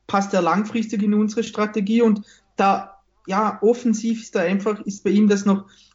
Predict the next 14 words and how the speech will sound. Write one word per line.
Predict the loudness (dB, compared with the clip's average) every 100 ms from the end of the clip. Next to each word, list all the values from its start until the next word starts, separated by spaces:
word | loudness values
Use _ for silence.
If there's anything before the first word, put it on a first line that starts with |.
| _
ziemlich | 2 6 6 4 2
wenig, | 4 2 2
denn | 2 2 0 0
nach | 0
seiner | 2 2 2 2
Zeit, | 0 0 -2 -4 0
ähm, | 0 0 -2 -8 _ -2
am | 2 2
College, | 4 4 2 -2 -12 -14 _ -4
und | 0 2
er | 2 2
wurde | 0 2
ja | 2
erst | 2 2 -4 -12 -20